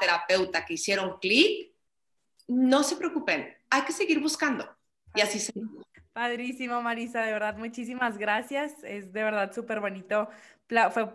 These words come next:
Speaker 2: súper bonito platicar contigo, de verdad nos inspiras a nosotras y sé que vas a inspirar a muchísima gente también que esté escuchando esto.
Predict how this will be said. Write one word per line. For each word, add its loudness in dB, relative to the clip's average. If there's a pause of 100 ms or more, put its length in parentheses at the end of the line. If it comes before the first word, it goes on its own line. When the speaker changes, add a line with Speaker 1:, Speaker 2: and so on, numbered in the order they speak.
Speaker 2:
súper 0
bonito 2
platicar 2
contigo, 2
de 4
verdad 4
nos -2
inspiras 2 (120)
a 4
nosotras 4
y -4
sé 4
que 4
vas 6
a 2
inspirar 4
a 4
muchísima 0
gente -4 (380)
también 2
que 2
esté -2
escuchando 2
esto. 2